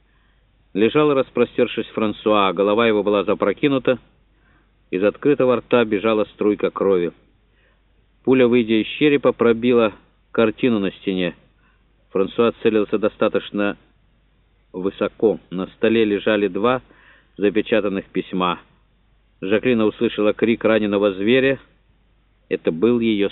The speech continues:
собственный крик. Часть пятнадцатая.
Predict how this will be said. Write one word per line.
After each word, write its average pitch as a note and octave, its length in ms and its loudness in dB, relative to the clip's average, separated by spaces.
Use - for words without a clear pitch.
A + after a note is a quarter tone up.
собственный F#2 600 -4
крик. - 460 -8
Часть E3 340 0
пятнадцатая. A#2+ 840 2